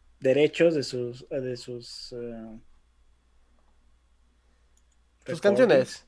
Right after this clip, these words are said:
Speaker 1: de sus can-, ajá, de sus canciones a B M G, así como la cantante colombiana, Shakira,
Speaker 2: Sí.
Speaker 1: que también vendió un, un catálogo de ciento cuarenta y tantas canciones.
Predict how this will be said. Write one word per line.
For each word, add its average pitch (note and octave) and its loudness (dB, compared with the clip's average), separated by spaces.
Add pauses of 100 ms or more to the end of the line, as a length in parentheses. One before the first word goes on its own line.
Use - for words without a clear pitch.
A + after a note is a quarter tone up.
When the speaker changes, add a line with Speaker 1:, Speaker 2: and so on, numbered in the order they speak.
Speaker 1:
de C#3 -4
sus C#3 -4
can-, C#3+ -2
ajá, D#3 -4
de C3+ -8
sus C#3 -14
canciones D#3 -6
a B2+ -6 (460)
B C#3+ 2
M C#3 -2
G, G#3 -4 (600)
así D#3 -6
como D3 -2
la C3 -4
cantante B2+ 0 (100)
colombiana, A#2+ -2 (260)
Shakira, B2 0
Speaker 2:
Sí. - -16 (720)
Speaker 1:
que C#3 -6
también C#3 2
vendió C#3 4
un, C3+ -4
un C3+ -6
catálogo C3+ 0
de A#2 -4
ciento C3 -4
cuarenta A2+ -4
y A2+ -6
tantas A#2 -10
canciones. - -14